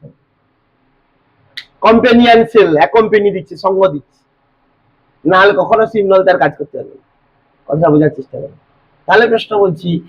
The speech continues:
এদের যদি সঙ্গী কোষ যদি না থাকে, কাদের? ব্যক্তবীজীর, তাহলে কাজ হবে কি করে? শিবনল কি করে কাজ করে? বলছে, "বদলে স্যার একটা কোষ থাকে যার নাম অ্যালবুমিনাস সেল।"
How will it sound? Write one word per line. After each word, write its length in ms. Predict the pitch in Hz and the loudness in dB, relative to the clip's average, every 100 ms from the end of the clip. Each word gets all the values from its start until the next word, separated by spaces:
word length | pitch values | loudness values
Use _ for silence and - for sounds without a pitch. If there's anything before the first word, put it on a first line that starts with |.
| - _ | -20 _
এদের 320 | 202 247 277 | 2 4 4
যদি 240 | 254 269 277 | 4 4 2
সঙ্গী 420 | 277 247 247 254 | 2 2 4 2
কোষ 200 | 269 262 | 2 0
যদি 280 | 262 240 247 | 0 -6 -4
না 220 | 214 220 | 0 0
থাকে, 360 | 220 214 156 151 | -2 -10 -12 -2
কাদের? 300 | 196 196 175 _ _ _ _ _ _ _ _ _ _ _ 151 | 0 0 -2 _ _ _ _ _ _ _ _ _ _ _ 0
ব্যক্তবীজীর, 580 | 180 180 196 147 147 - _ - | 0 2 -2 0 -4 -6 _ -4
তাহলে 160 | 165 | -2
কাজ 200 | 165 165 | 2 2
হবে 200 | 185 190 | 2 -2
কি 120 | 190 | -4
করে? 180 | 202 202 | -6 -6
শিবনল 580 | 254 _ _ 208 208 220 | -8 _ _ -2 2 2
কি 140 | 214 | 2
করে 140 | 220 233 | 0 2
কাজ 200 | 233 226 | 2 0
করে? 140 | 233 302 _ _ _ _ _ _ - | -6 -6 _ _ _ _ _ _ -8
বলছে, 180 | 156 180 | -2 -2
"বদলে 460 | 151 156 185 202 | 0 2 2 2
স্যার 320 | 196 190 139 - _ _ | 2 0 0 -4 _ _
একটা 220 | 160 165 | -10 -6
কোষ 300 | 185 165 180 | -6 -4 -4
থাকে 240 | - 175 170 | -2 -2 0
যার 140 | 170 | 0
নাম 140 | 170 175 | 0 0
অ্যালবুমিনাস 760 | 160 170 180 180 165 160 160 | 0 0 0 -2 -2 -4 -6
সেল।" 220 | - 127 | -4 -4